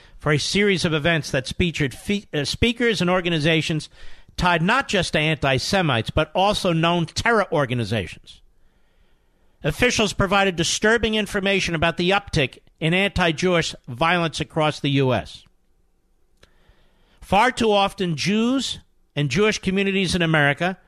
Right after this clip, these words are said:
suffer outside the spotlight, Attorney General William Barr said as he kicked off the event.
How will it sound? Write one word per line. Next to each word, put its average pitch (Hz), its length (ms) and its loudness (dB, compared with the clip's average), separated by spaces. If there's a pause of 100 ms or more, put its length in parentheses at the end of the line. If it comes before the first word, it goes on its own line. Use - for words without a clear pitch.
(420)
suffer 196 580 0
outside 185 500 2
the 185 100 -2
spotlight, 151 540 0
Attorney 147 380 0
General 139 360 0
William 139 300 2
Barr 139 220 4
said 139 260 0
as 139 140 -2
he 143 80 0
kicked - 280 -4
off 139 180 0
the 131 120 0
event. 135 380 0